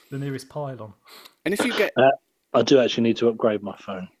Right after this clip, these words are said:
Speaker 3: My phone's due for its upgrade already. It's out of
Speaker 2: Yeah.
Speaker 3: contract, so.
Speaker 2: 'Cause if you get yourself a five G handset, then it's going to be, going to be faster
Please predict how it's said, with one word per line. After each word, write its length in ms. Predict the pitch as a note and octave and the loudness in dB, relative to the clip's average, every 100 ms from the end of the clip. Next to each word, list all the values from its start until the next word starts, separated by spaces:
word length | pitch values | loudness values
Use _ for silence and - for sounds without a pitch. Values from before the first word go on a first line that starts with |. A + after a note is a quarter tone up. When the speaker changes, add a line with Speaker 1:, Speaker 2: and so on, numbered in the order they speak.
| _ _ | _ _
Speaker 3:
My 180 | A2+ G#2+ | -2 -2
phone's 360 | G#2 A2+ G2+ - | -2 -2 -4 -6
due 200 | A2+ G#2 | -6 -4
for 100 | G#2 | -6
its 140 | G2+ | -8
upgrade 320 | G2 - G2+ G2+ | -10 -6 -6 -4
already. 360 | G2 G2+ G2+ - _ _ _ | -6 -8 -10 -16 _ _ _
It's 80 | - | 0
out 60 | B2+ | 2
of 40 | D3 | 4
Speaker 2:
Yeah. 40 | |
Speaker 3:
contract, 460 | A2 G#2+ - - - - | 2 0 -2 -14 -20 -18
so. 140 | - G2+ _ _ _ _ _ - | -16 -16 _ _ _ _ _ -8
Speaker 2:
'Cause 120 | C3+ | -6
if 120 | C#3+ | -4
you 120 | G#3 | 0
get 140 | F#3+ D#3 | 0 0
yourself 260 | D#3 D3+ | 0 -2
a 20 | D3 | -2
five 280 | E3 D3+ | -2 -4
G 180 | - D3 | -2 -4
handset, 500 | C3+ B2 - F3 - _ | -4 -8 -6 -6 -6 _
then 300 | G#2+ B2 B2 - | -8 -8 -8 -10
it's 240 | B2+ - - _ A#2 A2+ | -12 -12 -14 _ -18 -6
going 340 | C#3 C3+ C3+ | -4 -2 -4
to 60 | C3 | -6
be, 100 | A2+ | -12
going 540 | - C#3+ C#3 C3 A#2+ | -4 0 0 0 -6
to 100 | - | -10
be 120 | G#2 | -10
faster 840 | G2 - - B2 - - G2 G2 | -10 -12 -10 -8 -8 -8 -10 -14